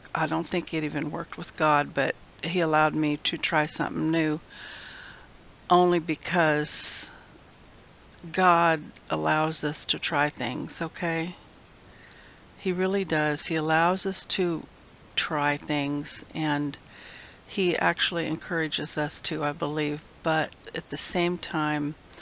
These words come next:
we learn when we try things, we learn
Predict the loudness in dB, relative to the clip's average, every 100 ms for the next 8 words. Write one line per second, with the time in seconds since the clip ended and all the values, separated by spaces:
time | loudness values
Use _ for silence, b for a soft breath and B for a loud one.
0 | B B B -8 -2 0 2 2 4 4
1 | 2 2 2 0 0 2 4 4 2 -2
2 | -2 -2 -4 -8 -10 -14 -20 -12 -4 -2
3 | 0 0 2 4 2 0 -2